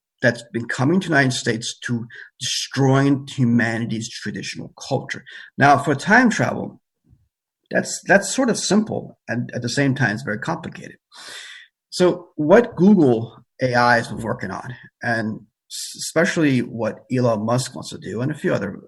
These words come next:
uh, places around the world, they want to create a quantum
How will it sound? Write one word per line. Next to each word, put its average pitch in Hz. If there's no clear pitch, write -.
uh, -
places -
around -
the -
world, -
they 110
want 156
to 175
create 120
a 117
quantum 107